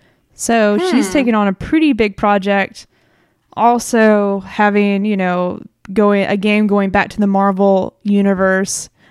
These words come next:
Speaker 1: new story. Um, I know with Amy involved, it's gonna be great 'cause she, like I said, just, you know, she, she knows what she's doing and does really,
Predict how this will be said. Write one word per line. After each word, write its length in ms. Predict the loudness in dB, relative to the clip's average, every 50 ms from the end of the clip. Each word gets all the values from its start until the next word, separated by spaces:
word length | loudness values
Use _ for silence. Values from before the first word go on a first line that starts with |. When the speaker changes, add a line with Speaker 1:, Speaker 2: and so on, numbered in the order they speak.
| _ _
Speaker 1:
new 180 | 2 4 4 4
story. 680 | 4 0 -2 0 0 2 2 2 0 0 -2 -4 -6 -8 _ _ _ _ _ _ _ _ _ -12 -6
Um, 440 | -4 -2 0 0 -2 -4 -6 -8 -8 -6 -4
I 60 | 0
know 100 | 0 2
with 140 | 2 0 0
Amy 300 | -2 -2 0 0 0 0
involved, 560 | 0 -2 -2 0 0 2 2 2 0 0 -2 -4
it's 160 | -8 -6 -4
gonna 160 | -2 -2 0
be 100 | 0 -2
great 400 | 0 0 0 0 0 0 -2 -4
'cause 160 | -4 -4 -4 -4
she, 480 | -4 -6 -4 -2 -2 0 0 -2 -2 -4
like 180 | -4 -4 -2 -2
I 40 | -2 -2
said, 240 | -2 -2 -4 -4
just, 360 | -2 -4 -6 -6 -6 -10 -8 -6
you 100 | -4 -4
know, 240 | -4 -4 -4 -6 -8 -10 _ _ _ _ _ _ _ _ _ _ _ _ _ _ _ _ _ _
she, 320 | -10 -4 -2 0 0 0
she 180 | -2 -2 -2 0
knows 220 | 2 2 2 2
what 120 | 0 -2 -4
she's 200 | -4 -4 -4 -4
doing 420 | -4 -2 -2 0 0 -2 -2 -4
and 160 | -4 -4 -4
does 200 | -2 -2 -2 -4
really, 380 | -4 -4 -4 -2 -2 -4 -4 -6